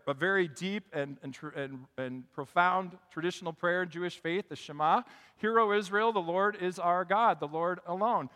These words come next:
This was important. They're going into this new land where there's a polytheistic setup. Everyone has a, multiple gods. And, and God, through Moses, is, "I'm one God, and I'm the only God."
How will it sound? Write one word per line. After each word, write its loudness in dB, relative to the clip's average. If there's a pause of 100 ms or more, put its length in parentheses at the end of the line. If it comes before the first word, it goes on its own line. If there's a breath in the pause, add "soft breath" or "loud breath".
(140 soft breath)
This 2
was -4
important. 2
They're 0
going -2
into -4
this 0
new -2
land 2
where 0
there's -4
a -2
polytheistic 0 (220 loud breath)
setup. 4
Everyone 0
has -4
a, -6
multiple -4
gods. 2
And, -10
and -2
God, 6
through -10
Moses, -4
is, -10 (1600 soft breath)
"I'm -2
one -2
God, 4
and -6
I'm -6
the -10
only -8
God." -6